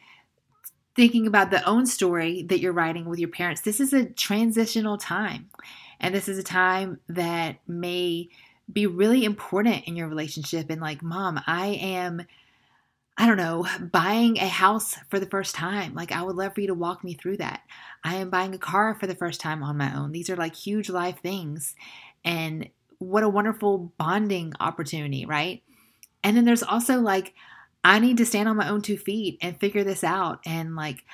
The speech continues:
I want to do this with your blessing and with your support, but not, um, necessarily with you standing beside me." Like,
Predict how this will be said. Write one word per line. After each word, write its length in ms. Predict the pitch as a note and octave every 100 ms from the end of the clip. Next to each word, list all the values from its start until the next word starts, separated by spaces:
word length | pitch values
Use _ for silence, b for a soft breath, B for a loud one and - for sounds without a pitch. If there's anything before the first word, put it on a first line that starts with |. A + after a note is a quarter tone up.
| B
I 80 | F3
want 280 | F3+ F#3+ F3
to 80 | E3+
do 180 | G3 F#3+
this 400 | F3+ F3 - - _ _ _ F3+
with 120 | D#3+
your 100 | F3
blessing 420 | E3+ F3 A3+ G#3+
and 100 | F3+
with 120 | F3+
your 80 | F3
support, 640 | - D3+ F#3 F#3+ E3 - E3
but 240 | F3 E3+
not, 540 | E3+ E3+ F3+ E3+ - - b b b
um, 520 | D#3+ D#3 C#3+ B2 A2+ _ _ -
necessarily 640 | F#3 F#3 F3+ G3 F#3+ F#3
with 180 | F3 E3+
you 80 | F3
standing 320 | F3 E3+ E3+
beside 360 | D#3 E3 E3+ D#3
me." 140 | C3+
Like, 280 | C#3 -